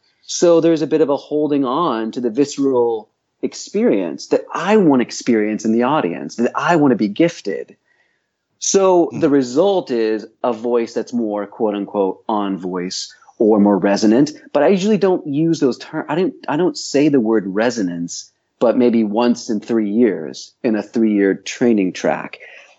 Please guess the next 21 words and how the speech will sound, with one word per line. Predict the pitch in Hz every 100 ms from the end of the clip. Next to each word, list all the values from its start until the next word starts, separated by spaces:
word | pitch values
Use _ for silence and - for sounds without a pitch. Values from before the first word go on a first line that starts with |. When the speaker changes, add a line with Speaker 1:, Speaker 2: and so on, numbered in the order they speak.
| _
Speaker 1:
Um, | - 123 117 113 110
because | 127 147 143
these | 180 175
are |
results, | 170 156 190 131 -
kinda | 190
like | 170
emotional | 151 143 160 - 104
life | 92 78 - 117
is | 107
a |
result | 107 95 110 101 104
in | 117
acting | 127 156 107 90
class. | 90 69 - - - _ _
Resonance | 127 185 196 180 160
Speaker 2:
Hmm. | 131
Speaker 1:
is |
a | 113
result | 110 104 139 120
of | 107